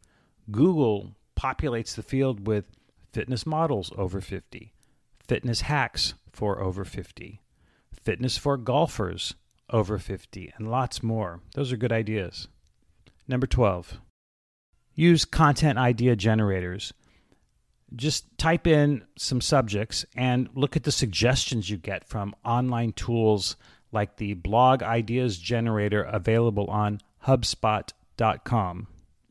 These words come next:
Go ahead to hubspot dot com, find the blog ideas generator, and type in some subjects and see what it gives you. It's a great way to get some new ideas flowing.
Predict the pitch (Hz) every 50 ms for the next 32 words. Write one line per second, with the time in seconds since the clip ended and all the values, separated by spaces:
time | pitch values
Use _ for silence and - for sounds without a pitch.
0 | _ _ _ - 131 127 131 123 131 135 123 113 - - - 120 113 107 107 -
1 | - 127 131 123 - - - 135 131 127 - - 113 131 120 98 - - - 120
2 | 113 110 110 110 101 - _ - 120 120 135 131 120 107 110 117 117 117 120 123
3 | - - 117 127 117 117 120 120 117 107 95 95 110 107 107 101 98 101 98 95
4 | 98 98 95 92 - _ _ _ _ 110 110 107 113 113 107 101 101 _ _ _
5 | _ - - - 104 110 113 - 131 120 117 - - 123 - - 120 131 131 120
6 | 104 98 - - - 90 - - - 120 110 104 113 110 107 101 101 92 98 110
7 | 113 104 98 95 92 92 95 - - - 107 95 92 - _ _ _ _ _ _
8 | _ - - - 117 113 98 90 117 110 110 98 101 98 101 104 - _ _ _
9 | _ _ _ _ _ _ _ _ _ - 120 - - - 110 110 107 110 110 110
10 | 104 107 - - 107 107 107 98 104 98 95 90 - - - - - - - 101
11 | 87 87 87 87 98